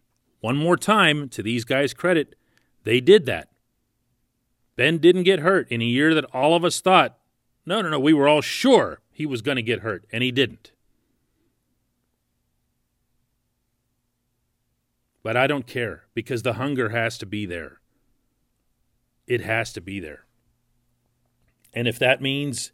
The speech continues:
a total transfusion, go nuts. I, I can build an offensive line right here that has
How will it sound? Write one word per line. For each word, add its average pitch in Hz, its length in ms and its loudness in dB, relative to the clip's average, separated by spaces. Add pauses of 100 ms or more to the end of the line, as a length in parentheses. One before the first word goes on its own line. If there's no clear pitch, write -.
(340)
a 113 80 -10
total 127 380 -4
transfusion, 113 800 -10
go 104 180 -8
nuts. 101 320 -10
I, 127 300 0
I 202 40 4
can 160 220 -4
build 170 260 2
an 143 60 -6
offensive 143 520 -4
line 120 380 -4
right 117 240 -2
here 107 340 -4 (1900)
that 113 160 -2
has 107 480 -4